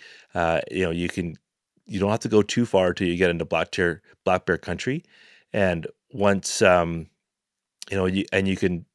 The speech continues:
essentially fill your freezer with wild organic meat with a fairly low barrier hunt. So I think that black bear hunting is a great place to start. There's also a spring bear hunting season, which, you know, makes getting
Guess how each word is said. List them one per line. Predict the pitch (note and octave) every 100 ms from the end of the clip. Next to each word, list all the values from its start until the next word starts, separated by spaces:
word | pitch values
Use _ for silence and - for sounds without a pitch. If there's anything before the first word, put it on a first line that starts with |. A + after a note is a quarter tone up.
| _ -
essentially | A2 C#3 - G#2
fill | F#2 G#2 G2+
your | F2 E2+ _ _ -
freezer | G2+ G#2 F2 F2
with | E2+ F2 - _ - -
wild | G2 F#2 F#2 F2
organic | F2 F2 F#2 F2+ F2
meat | F#2 F#2 F2+ E2 - - - - _
with | F#2+ F2+
a |
fairly | - A2 G#2+ G#2 F#2+
low | F2+ F2+ F2+ F2
barrier | E2+ F2+ F2+ E2+ E2
hunt. | D#2 - D#2 - - _ - -
So | G2+
I | F#2+
think | D3+ D#3+
that | A2+ - _ _
black | F2+ G#2 A#2
bear | G#2
hunting | G2+ F#2+
is | F2
a |
great | G2 F#2
place | - F2
to | -
start. | - F2+ F2
There's | E2+
also | G2+ G2 F#2+
a |
spring | - - G#2 G#2 G#2
bear | F#2 F2+ F2
hunting | F2+ E2+ F2+
season, | - F#2 E2+ E2 E2
which, | E2 - - - - - _ _ _ -
you |
know, | F2+ D#2 -
makes | G#2 G2+ -
getting | G#2+ F#2 F2 E2+